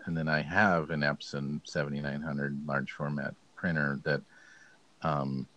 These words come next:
from my art fair days with nature and, and wildlife. So I use that, and I have been using that, uh, up till really recently. It, it, it's dying on me. <laughs>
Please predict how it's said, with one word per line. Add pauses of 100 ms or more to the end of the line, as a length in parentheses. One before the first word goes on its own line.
(160)
from
my (500)
art
fair
days
with (280)
nature
and,
and
wildlife.
So
I (240)
use
that,
and
I
have
been
using
that, (800)
uh, (760)
up
till (480)
really
recently.
It,
it, (220)
it's
dying
on
me.
<laughs>